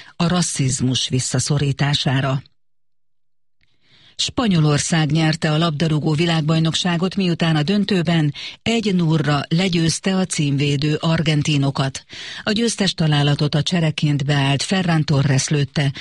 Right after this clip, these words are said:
a százhatodik percben. A legjobb játékosnak járó aranylabdát a győztes válogatott kapitánya, Rodri,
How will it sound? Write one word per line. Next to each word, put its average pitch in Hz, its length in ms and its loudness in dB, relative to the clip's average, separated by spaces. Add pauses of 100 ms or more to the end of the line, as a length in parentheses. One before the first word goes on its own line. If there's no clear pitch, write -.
(100)
a 185 100 -4
százhatodik 143 720 -2
percben. 143 720 0 (400)
A 175 80 -2
legjobb 156 380 0
játékosnak 156 680 0
járó 151 400 0
aranylabdát 160 760 2
a 160 80 2
győztes 139 520 0
válogatott 139 600 2
kapitánya, 139 760 0
Rodri, 170 520 0